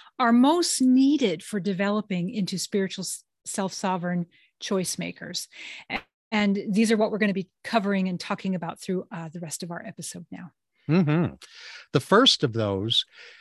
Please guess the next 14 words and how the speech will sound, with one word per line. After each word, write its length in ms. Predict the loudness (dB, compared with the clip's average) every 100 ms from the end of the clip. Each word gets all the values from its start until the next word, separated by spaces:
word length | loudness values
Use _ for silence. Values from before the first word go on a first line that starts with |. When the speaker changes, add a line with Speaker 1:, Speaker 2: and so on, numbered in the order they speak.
| -20 _ -2
Speaker 2:
uh, 200 | 0 2
the 120 | 0
first 400 | 4 6 8 6
spiritual 640 | 2 4 6 6 4 4 4
self-sovereignty 1080 | 6 4 4 4 4 4 4 2 2 0
building 460 | 4 4 6 4 4
block 520 | 2 2 0 -4 -16 _ 0
is 440 | 4 6 6 4 2
spiritual 800 | 0 2 6 6 4 4 4 4
self-responsibility. 1600 | 4 4 4 4 0 0 2 2 2 2 0 0 -2 -4 -12 -16 _ _ _ _ _ _ _ _ -20 -20 -20 _
Speaker 1:
Right. 220 | 2 4 6
And 140 | 4
most 220 | 4 0
people 220 | -6 0